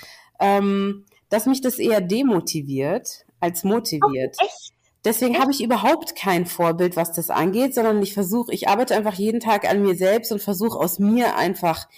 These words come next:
Speaker 1: das Beste rauszuholen und das Curvy-Model zu sein, das ich sein will und nicht irgendjemand anders schon ist. Das bringt mich keinen Schritt vor, es bringt mich überhaupt keinen Schritt weiter. Deswegen muss ich leider sagen, ich habe kein Vorbild, nicht mal eine Ashley Graham.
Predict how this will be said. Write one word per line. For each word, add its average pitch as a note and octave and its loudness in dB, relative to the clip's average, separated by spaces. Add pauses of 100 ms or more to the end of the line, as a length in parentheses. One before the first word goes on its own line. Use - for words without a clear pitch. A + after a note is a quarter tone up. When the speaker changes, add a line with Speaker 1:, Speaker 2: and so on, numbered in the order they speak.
(360)
Speaker 1:
das F#3 -8
Beste G3+ -2
rauszuholen F#3+ 2
und F3 -2
das G3+ 0
Curvy-Model G3+ 2
zu G3 -4
sein, F#3 0 (340)
das F3+ -2
ich - -2
sein D3 -2
will C#3 0 (240)
und G#3 0
nicht A#3 2
irgendjemand G#3 0
anders G3+ 0
schon G3 0
ist. - 0
Das E3+ -2
bringt A#3 -2
mich G#3 -2
keinen A3 0
Schritt - -4
vor, E3+ 0
es E3 -4
bringt - -4
mich G3 -2
überhaupt G3 -4
keinen F#3 -2
Schritt D#3+ -8
weiter. D3 -2
Deswegen G3 -2
muss F#3 0
ich F3+ -6
leider G#3 2
sagen, G#3+ 2 (420)
ich G3 -2
habe A3+ -2
kein C4 2
Vorbild, D#3+ 0
nicht C#4 2
mal C4 4
eine A#3 2
Ashley A#3 0
Graham. G3+ 4